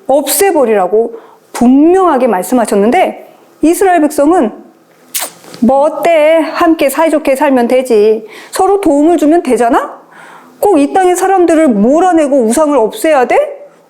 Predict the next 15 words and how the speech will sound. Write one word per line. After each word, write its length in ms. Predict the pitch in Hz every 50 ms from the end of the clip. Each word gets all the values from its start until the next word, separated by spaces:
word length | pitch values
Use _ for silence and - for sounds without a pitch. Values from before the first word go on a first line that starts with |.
| _ _
우상도 540 | - 269 294 285 285 262 226 208 190 190 190
믿고 840 | 185 208 302 339 - - - - 359 349 349 349 359 359 359 359 392 381
하나님도 540 | 466 415 415 415 403 392 403 370 370 381 359
믿으면 400 | 349 349 359 349 339 349 359 349
되지."라고 1300 | 349 359 349 349 - 320 330 339 359 339 220 190 - - - - - 220 208 196 185 214 240 277 302 277
생각하고는 800 | 269 330 359 370 381 339 339 294 262 - 311 381 440 381 277 - - - - - - - - - - - -
하나님 380 | - 453 453 466 427 403 349
말씀, 480 | 277 233 226 226 - 269 240 240 220 - - -
말씀대로 800 | 269 214 208 208 - 233 220 196 220 302 381 320 - - - - - - _ _
온전히 640 | - 440 494 508 523 523 539 539 554 523 440 392 403 339
마음을 420 | 269 247 233 254 269 277 269 254
다해서 340 | 240 226 214 220 - 247 240
순종하지 580 | - - - 403 392 381 339 285 208 190 -
않았어요. 580 | 190 185 190 220 285 - - 175 - - - 226 - - - - - - - - - - - - - - - - - - - - - - - - - - -
하나님께서는 920 | - 320 311 311 302 277 269 247 - 240 233 247 240 262 302 320 - - -